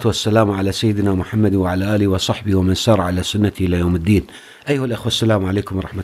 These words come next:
الله وبركاته. آه، قبل أن أبدأ بالحديث عن برنامج الهيدروبودي،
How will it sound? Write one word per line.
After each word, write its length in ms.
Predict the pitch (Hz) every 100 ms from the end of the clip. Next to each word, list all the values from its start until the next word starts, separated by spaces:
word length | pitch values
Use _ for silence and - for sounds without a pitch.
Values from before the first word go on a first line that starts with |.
| -
الله 200 | 101 92
وبركاته. 520 | 82 85 - 82 82 - - - - - _ 110
آه، 140 | 117
قبل 300 | 120 180 175
أن 160 | 139 131
أبدأ 380 | 139 123 123
بالحديث 560 | 107 107 - 113 139 117
عن 200 | 101 101
برنامج 440 | 104 107 120 107
الهيدروبودي، 880 | 95 101 120 110 110 107 107 107 113